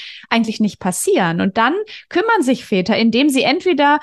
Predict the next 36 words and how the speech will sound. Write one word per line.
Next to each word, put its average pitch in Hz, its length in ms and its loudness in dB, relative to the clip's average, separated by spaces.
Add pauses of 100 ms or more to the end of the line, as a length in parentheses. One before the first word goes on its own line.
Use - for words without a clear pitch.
(200)
vielleicht 240 300 -2
nicht 262 180 0
so 240 80 0
eine 226 80 4
perfekte 233 580 -2
Brotdose 320 680 2
dabei 294 360 2
haben 294 340 0 (160)
oder 269 240 0
Geld, 240 320 0
um 240 100 2
was 214 200 -2
zu 240 120 -2
kaufen 214 480 0 (400)
und 285 240 2
so 262 160 0
weiter. 170 420 0
Also 240 220 2
was 240 200 0
ich 240 100 -6
hiermit 220 260 0
sagen 247 400 2
will, 240 160 2
es 240 140 -2
ist - 180 -4
natürlich 262 480 -2
auch - 100 -6
immer 233 160 2
so 214 100 0
ein 214 120 4
Miteinander 202 680 0
aus 180 260 -2 (120)
Verantwortung 277 800 -2
übernehmen 240 540 2
als - 240 -4
Vater, 196 480 0